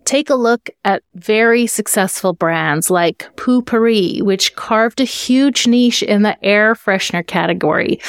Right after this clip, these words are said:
with their prim and proper voice and messaging. Or canned water brand Liquid Death, who's breaking into the bottled water category with a powerfully fun and rebellious voice.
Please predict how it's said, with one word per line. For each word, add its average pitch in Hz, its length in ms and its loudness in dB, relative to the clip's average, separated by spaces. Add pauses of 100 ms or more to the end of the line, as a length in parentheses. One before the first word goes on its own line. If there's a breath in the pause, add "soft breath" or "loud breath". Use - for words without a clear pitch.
(180 loud breath)
with 240 200 -2
their 226 240 2
prim 339 480 0
and 214 360 0
proper 196 360 -2
voice 185 360 -2
and - 160 0
messaging. - 640 -2 (460)
Or 214 180 0
canned 220 440 0
water 208 320 2
brand 196 380 0
Liquid 180 340 -4
Death, 220 300 0
who's 214 240 0
breaking 233 480 2
into 233 240 2
the 175 100 0
bottled 208 380 2
water 233 320 2
category 175 580 0
with 180 220 -2
a 175 60 -2
powerfully 202 720 0
fun 180 360 -2
and 175 180 0
rebellious 170 580 0
voice. - 520 -2